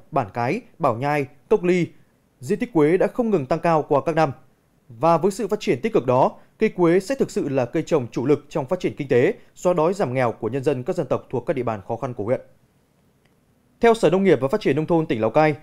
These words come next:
đến hết năm hai nghìn không trăm mười bảy, diện tích trồng cây quế toàn tỉnh đạt hai mươi lăm nghìn hai trăm mười một hecta. Lào Cai cũng nằm trong vùng trồng quế lớn của cả nước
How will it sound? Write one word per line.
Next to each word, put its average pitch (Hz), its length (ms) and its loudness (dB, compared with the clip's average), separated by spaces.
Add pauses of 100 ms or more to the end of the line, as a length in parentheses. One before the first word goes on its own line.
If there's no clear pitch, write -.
(160)
đến 147 140 -2
hết 240 200 0
năm 185 120 0
hai 175 100 -4
nghìn 127 120 -6
không 147 100 -6
trăm 170 80 -6
mười 131 100 -2
bảy, 127 220 6 (320)
diện 175 200 0
tích 254 140 -2
trồng 143 180 0
cây 151 140 0
quế 139 340 2
toàn 165 180 4
tỉnh 127 260 0
đạt 135 240 0
hai 185 180 -2
mươi 180 120 0
lăm 175 160 4
nghìn 139 180 0 (200)
hai 160 160 -2
trăm 151 260 -2
mười 117 80 -2
một 107 160 -4
hecta. 147 260 4 (680)
Lào 165 180 6
Cai 214 220 6
cũng 214 200 -2
nằm 180 200 2
trong 180 240 0
vùng 147 220 -2
trồng 131 220 -2
quế 147 200 2
lớn 151 360 4
của 156 100 2
cả 117 120 -2
nước 202 280 4